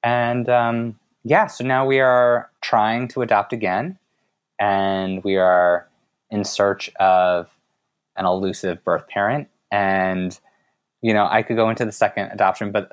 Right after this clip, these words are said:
the thing about the first one, it was pro-, like, the first time in our South Asian community, I think, that someone had adopted. Certainly the first time a same-sex couple had adopted.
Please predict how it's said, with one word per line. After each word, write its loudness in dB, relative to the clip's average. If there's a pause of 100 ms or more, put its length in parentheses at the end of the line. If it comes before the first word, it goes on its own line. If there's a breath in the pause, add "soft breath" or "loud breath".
the 0
thing -2
about 0
the -8
first -4
one, -4 (520)
it 2
was -2
pro-, -12 (180)
like, -2
the -2
first -2 (160)
time -2
in -4
our -2
South 0
Asian -4
community, -6 (800)
I 0
think, -2 (320 loud breath)
that 2
someone 2
had 2
adopted. 0 (320)
Certainly -2 (220)
the -6
first -2
time -4 (200)
a -4
same-sex -2
couple -2
had 0
adopted. 0